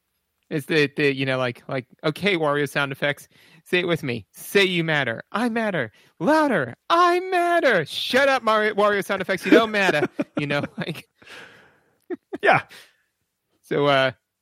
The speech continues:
Speaker 1: gameplay?
Speaker 2: Yeah, and, I mean,
Speaker 1: Controls?
Speaker 2: the, the controls, you know, some games the controls don't get much of a shout out. Sometimes they matter a lot.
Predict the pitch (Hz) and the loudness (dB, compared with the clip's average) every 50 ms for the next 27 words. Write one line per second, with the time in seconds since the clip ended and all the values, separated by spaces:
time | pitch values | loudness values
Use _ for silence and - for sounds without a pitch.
0 | _ _ _ _ _ _ _ _ _ _ - 151 151 - 226 220 202 196 190 190 | _ _ _ _ _ _ _ _ _ _ -8 -6 -4 -2 0 2 2 2 2 2
1 | 185 165 180 180 175 - - 160 175 180 180 175 165 151 139 123 - 151 - - | 2 0 -2 -2 -4 -4 -4 -4 -2 0 -2 -2 -2 -4 -6 -4 -4 -2 0 -2
2 | 170 170 - 165 170 160 - 180 180 - - 220 220 208 202 190 180 160 139 - | -2 -2 -4 -6 -6 -6 -4 -6 -8 -4 0 2 4 4 4 4 2 0 -2 -6
3 | - - - - 151 143 131 123 123 - - 202 196 180 180 180 170 160 147 139 | -10 -12 -10 -10 -8 -8 -8 -10 -10 -4 -4 -4 -2 0 -2 -2 -2 -4 -6 -6
4 | 139 143 135 - 147 143 143 139 139 139 139 131 139 135 127 131 123 - 139 127 | -8 -8 -8 -6 -4 -4 -4 -4 -6 -8 -6 -6 -8 -8 -8 -10 -10 -12 -14 -12
5 | 127 - - 139 131 127 127 127 127 123 - - 139 135 123 123 135 131 127 117 | -12 -10 -6 -6 -6 -4 -4 -4 -6 -6 -10 -10 -10 -10 -8 -8 -8 -8 -8 -10
6 | 123 120 120 127 123 120 120 117 117 117 120 120 120 117 - | -12 -10 -8 -8 -8 -6 -6 -8 -6 -6 -4 -4 -4 -6 -8